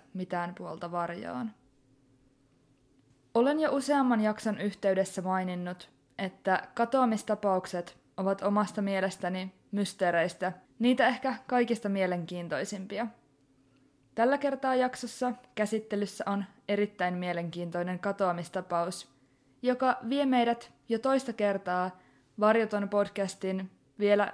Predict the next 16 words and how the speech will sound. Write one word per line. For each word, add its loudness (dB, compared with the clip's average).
suhteellisen -2
lyhyessä 2
historiassa -2
Heinävedelle. -2
Tämä 4
ei 6
ole 6
mikään 0
tarkoituksellinen 0
päätös, -2
mutta 0
on 0
kai 0
luonnollista, 0
että 0
maantieteellisesti 0